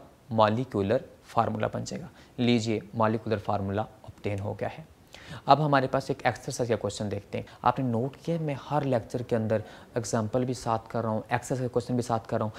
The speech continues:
आपकी एक्सरसाइज साथ-साथ हल होती जा रही है, इसे साथ-साथ नोट करते जाएं। क्वेश्चंस को बिल तरतीब एंड पे आके तरतीब दे के बिल्कुल एक शक्ल बना लीजिएगा, नोट्स आपके तैयार हो जाएंगे। अच्छा, हमारे पास एक बड़ी कमाल की चीज़ सराटन ने दिया हुआ है,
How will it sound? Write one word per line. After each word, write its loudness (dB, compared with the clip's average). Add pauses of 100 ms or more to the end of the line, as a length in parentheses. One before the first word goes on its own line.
(160)
आपकी 2
एक्सरसाइज 0
साथ-साथ -2
हल 2
होती 2
जा 0
रही -2
है, 4
इसे -4
साथ-साथ -4
नोट 2
करते -2
जाएं। -2
क्वेश्चंस -2
को -2
बिल 0
तरतीब 0
एंड 2
पे 2
आके -2
तरतीब -2
दे 2
के -6 (340)
बिल्कुल 4
एक 0 (220)
शक्ल -2
बना 2
लीजिएगा, 0
नोट्स 0
आपके -8
तैयार -6
हो -4
जाएंगे। -8 (460)
अच्छा, 2
हमारे 2
पास 2
एक -10
बड़ी -2
कमाल 2
की -4
चीज़ -4
सराटन -2
ने 0
दिया 2
हुआ 4
है, -4